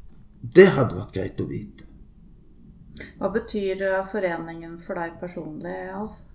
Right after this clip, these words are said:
Speaker 1: Ja, nå skal jeg ikke komme med floskler og si at det betyr alt. Men det betyr i hvert fall utrolig mye, og det er at jeg er så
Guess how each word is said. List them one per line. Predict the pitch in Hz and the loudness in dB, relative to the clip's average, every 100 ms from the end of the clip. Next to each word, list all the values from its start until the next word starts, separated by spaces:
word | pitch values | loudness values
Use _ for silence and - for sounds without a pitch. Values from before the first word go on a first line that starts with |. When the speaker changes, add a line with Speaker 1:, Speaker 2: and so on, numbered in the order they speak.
| - - - - - - - - - - - - | -20 -20 -20 -20 -20 -20 -20 -20 -20 -20 -16 -10
Speaker 1:
Ja, | - - - | -6 -4 -2
nå | 117 | 2
skal | - 135 | 6 6
jeg | 120 | 6
ikke | 156 143 139 | 4 8 8
komme | 131 143 | 8 6
med | 143 | 6
floskler | - 139 135 - 131 127 | 8 8 8 4 6 6
og | 135 | 6
si | 123 120 | 8 6
at | 113 | 6
det | - | 6
betyr | 117 117 107 98 | 6 8 8 8
alt. | 98 95 - - - - - - - - - - - - - | 8 6 2 -8 -12 -16 -14 -14 -14 -10 2 2 2 -6 0
Men | 110 127 127 | 6 8 8
det | 139 | 8
betyr | 147 - 165 170 | 6 6 4 6
i | 139 | 6
hvert | 135 147 - | 6 2 0
fall | 151 147 139 | 2 4 4
utrolig | 135 127 - 131 160 160 143 | 2 2 4 6 8 6 6
mye, | 120 107 90 131 165 - | 8 6 6 6 4 0
og | - 117 123 131 127 - 110 | 4 6 8 8 4 2 4
det | 123 131 - 123 | 8 8 8 8
er | 135 - - | 8 8 4
at | 113 113 - - - - - - - - - - - | 2 2 -2 -14 -16 -20 -20 -20 -20 -20 -18 -18 0
jeg | - 123 120 | 4 6 8
er | 123 | 6
så | 117 | 6